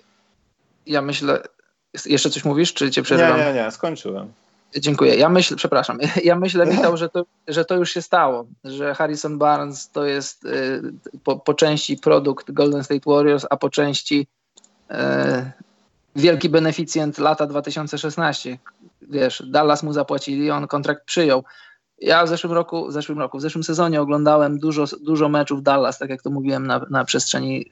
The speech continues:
Speaker 1: rozgrywek i naprawdę, no, nie, nie jest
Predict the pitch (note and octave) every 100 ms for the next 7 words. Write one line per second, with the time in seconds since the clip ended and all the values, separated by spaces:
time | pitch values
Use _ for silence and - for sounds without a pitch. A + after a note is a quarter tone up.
0 | C#3 C#3 C3+ C3 C3 - D3 D3 D3+ D3+
1 | C#3+ C#3+ - _ _ - D#3 D#3 F3 -
2 | D#3 F#3 G3+ G#3+ G3+ F3+ C#3+ -